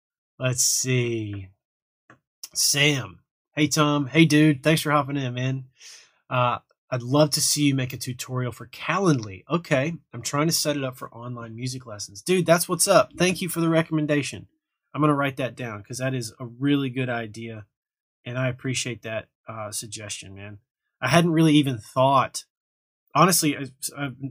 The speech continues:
naively, I hadn't really thought that anybody would, uh, get much out of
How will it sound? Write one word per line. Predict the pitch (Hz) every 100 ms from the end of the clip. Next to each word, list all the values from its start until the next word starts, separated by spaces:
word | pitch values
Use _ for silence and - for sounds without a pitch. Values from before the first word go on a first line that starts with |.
| 139
naively, | 139 143 139 151 190 147
I | 131
hadn't | 160 160
really | 147 131
thought | - 143 165 -
that | 127
anybody | 131 135 143 131 135 135
would, | 123 107 _ _ _ _ _ _
uh, | 131 131 117 123
get | 107 147 135
much | 135 139 -
out | 110 139
of | 135 113 -